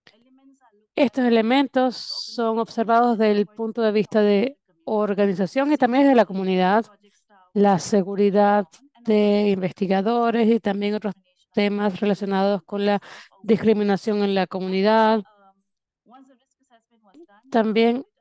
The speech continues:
después de haber realizado este análisis de riesgo, podemos realizar este marco, eleme-, eh, tomando en cuenta todos los elementos, eh, importantes. Y como mencioné anteriormente, ustedes con-,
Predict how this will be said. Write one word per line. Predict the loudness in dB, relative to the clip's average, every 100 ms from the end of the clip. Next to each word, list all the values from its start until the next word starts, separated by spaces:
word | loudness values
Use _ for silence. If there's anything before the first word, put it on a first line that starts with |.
| _ -6
después | -6 0 4
de | 4
haber | 4
realizado | 2 0 0 0 0
este | -2 -2
análisis | 0 0 2
de | 2
riesgo, | 4 2 0
podemos | -2 0 0 -4 -8 -14 _ _ _ _ _ _ -2
realizar | 0 2 2 0 0
este | 0 0
marco, | 2 0 0 -6 -8 -10 _ _ _ _ _ _ _ -4
eleme-, | -2 0 0 0 0 0
eh, |
tomando | 0 -2 0
en | 0
cuenta | 0 2
todos | 0 0
los | 0
elementos, | 0 2 0 0 -4 -6 -20 _ _ _ _ -20 _ _ -16
eh, | -4 -2 -2 -4 _ _ -2
importantes. | -2 0 2 2 2 2
Y | 0
como | 0
mencioné | 0 0 0
anteriormente, | 2 0 0 0 -2
ustedes | -2 -2 -4
con-, | -4 -10